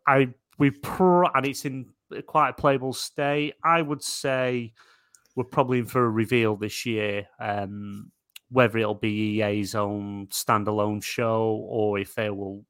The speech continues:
you know, whoever's got the marketing rights, maybe PlayStation, maybe Xbox, have got the right to show it, you know, market it. We might see it there. Um, but yeah, no, I'm looking, I'm looking forward to it. Dragon Age is a good series, and it's,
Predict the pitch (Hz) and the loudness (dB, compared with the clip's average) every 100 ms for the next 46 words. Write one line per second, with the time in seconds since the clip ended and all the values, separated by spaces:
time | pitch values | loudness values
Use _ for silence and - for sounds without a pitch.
0 | _ - 127 101 101 104 _ _ - 127 | _ -14 -8 -8 -8 -12 _ _ -6 -2
1 | 117 110 123 110 110 110 107 - - 107 | -2 -2 -6 -4 2 2 2 -2 -6 -2
2 | 107 107 110 110 - 110 107 98 - 110 | 2 4 2 0 -4 -6 -6 -8 -8 -6
3 | 110 - 110 107 - 110 107 104 104 104 | -6 -4 -4 -4 -6 -8 -6 -6 -2 -4
4 | 107 - - 107 107 - - 98 101 _ | -4 -8 -4 -4 -4 -8 -8 -8 -10 _
5 | - - - - _ 120 104 104 104 107 | -20 -20 -20 -20 _ -2 0 4 4 4
6 | - 107 - 110 107 107 - - 98 104 | 0 -2 2 2 2 -2 -8 -10 -2 0
7 | 104 107 107 107 - 110 110 110 107 110 | 2 6 6 6 0 -4 -2 -2 -4 -2
8 | 107 120 - 110 107 107 107 110 107 104 | -4 -4 -6 -4 -4 -2 0 2 2 0
9 | _ - - - - - 104 107 107 107 | _ -20 -20 -20 -16 -4 0 2 0 -4
10 | 107 135 156 _ _ _ _ _ _ _ | -6 -8 -16 _ _ _ _ _ _ _
11 | _ _ - 139 170 269 294 240 302 240 | _ _ -2 0 2 0 0 4 4 4
12 | - 190 226 214 208 196 180 214 226 - | 0 -2 0 0 0 -2 -2 0 0 -2
13 | 147 196 196 180 180 180 160 185 - 190 | -2 0 2 0 -2 -4 -4 -4 -2 0
14 | 185 131 107 117 113 123 - - | 2 0 0 -4 -6 -8 -10 -12